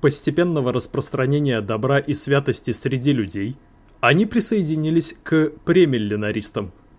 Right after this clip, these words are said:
полагая, что только жестокая апокалиптическая последняя битва между добром и злом, между святыми и грешниками,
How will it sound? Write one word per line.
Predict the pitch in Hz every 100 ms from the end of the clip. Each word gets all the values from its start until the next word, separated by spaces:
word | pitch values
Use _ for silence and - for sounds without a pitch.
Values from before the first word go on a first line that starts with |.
| _ -
полагая, | 120 131 147 143 135 -
что | - 147
только | 156 151 151
жестокая | 123 139 - 185 185 165
апокалиптическая | 165 - 143 156 143 131 - 156 147 - 147 139
последняя | - 135 - 139 127 131 135
битва | 131 127 98 98 -
между | 127 113 101 113
добром | 127 127 120 104
и | 107
злом, | 101 135 180 175 - _ _ -
между | 107 127 131 151
святыми | 160 180 214 180
и | 151 127
грешниками, | 98 110 165 - 170 160 160